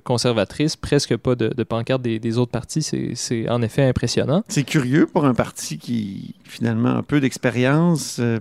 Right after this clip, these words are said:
Speaker 2: peu de vrais militants, euh.
Speaker 1: Non, mais ils ont beaucoup de, ils ont beaucoup de bénévoles très motivés.
Speaker 2: C'est ça.
Speaker 1: Euh, puis, euh, donc,
Speaker 2: Tu le sens,
Speaker 1: par-
Speaker 2: toi, comme journaliste, je pense.
Speaker 1: <laughs> Oui, on reçoit des, on reçoit beaucoup de messages, euh, puis on sent,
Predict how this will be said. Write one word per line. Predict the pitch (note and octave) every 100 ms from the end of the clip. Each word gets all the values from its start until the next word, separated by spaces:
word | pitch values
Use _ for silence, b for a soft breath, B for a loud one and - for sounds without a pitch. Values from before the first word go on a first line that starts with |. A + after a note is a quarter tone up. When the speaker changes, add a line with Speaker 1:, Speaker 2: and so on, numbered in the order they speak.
| -
Speaker 2:
peu | D#3
de | C3+
vrais | B2+ A2 A#2+ D3
militants, | C#3 B2 A2+ B2+ C#3+ E3+ D#3+
euh. | A#2 A2 A#2 B B B B -
Speaker 1:
Non, | C#3+ A3+
mais | G#3 C3+
ils | C3+
ont | C#3
beaucoup | C#3+ D#3 - -
de, | C#3 B2+
ils | B2
ont | C#3
beaucoup | C#3 D3+
de | A#3+
bénévoles | D3 C#3+ C3 C3+ F3 F#3 F#3 -
très | - - G3
motivés. | F3+ D#3 - C3+ C#3 A3
Speaker 2:
C'est | - D3+
ça. | C#3 F#3 G#3+ -
Speaker 1:
Euh, | B2+ B2 B2 A#2
puis, | - B2 B2
euh, | A#2 A2+ A2+ A2+ A2+
donc, | A2+
Speaker 2:
Tu |
le | C#3+
sens, | - G#3+
Speaker 1:
par- | C3
Speaker 2:
toi, | F#3
comme | E3 C#3
journaliste, | D3 C#3+ C#3+ F#3+ C#3+
je |
pense. | C#3+ D#3
Speaker 1:
<laughs> | D3+
Oui, | D3+
on | G3
reçoit | C3 - D#3
des, | D3+ C3+ A#2+
on |
reçoit | A#2+ - D3+
beaucoup | C#3+ -
de | F#3+
messages, | C#3 B2 D#3 F3+ F3 C#3
euh, | B2
puis | A#2+
on | C3
sent, | B2